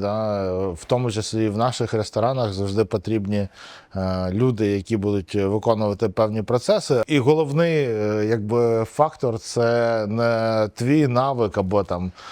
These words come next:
не як ідеально ти кладеш, е, пінцетом, е,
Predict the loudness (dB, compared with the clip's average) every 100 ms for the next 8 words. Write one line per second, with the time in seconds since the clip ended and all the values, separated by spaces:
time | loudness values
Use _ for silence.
0 | -12 -2 4 4 4 0 -2 2 2 2
1 | 0 0 -2 -2 -2 -4 -4 -2 0 2
2 | 2 0 -8 -8 -2 0 0 -2 -2 -4
3 | -4 0 4 4 2 0 0 0 0 0
4 | -2 -2 -2 -4 -6